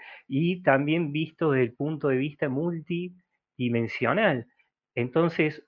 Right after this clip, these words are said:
una persona estando desde tercera dimensión, si eleva su frecuencia vibratoria a través de las meditaciones y esas conexiones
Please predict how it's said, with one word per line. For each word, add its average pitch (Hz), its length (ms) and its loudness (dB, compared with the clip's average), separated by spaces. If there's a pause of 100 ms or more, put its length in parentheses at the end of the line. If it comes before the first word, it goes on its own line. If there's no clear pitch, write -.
una 170 300 0
persona 170 880 2
estando 165 840 0 (180)
desde 151 560 2
tercera 135 540 -2
dimensión, 165 760 -4 (360)
si 180 680 -4
eleva 143 420 0
su 131 160 -8
frecuencia 147 580 -4
vibratoria 139 840 0
a 127 40 -10
través 127 440 2
de 123 200 2
las 120 160 -2
meditaciones 120 720 -2
y 123 100 0
esas 123 220 -6
conexiones 123 800 -6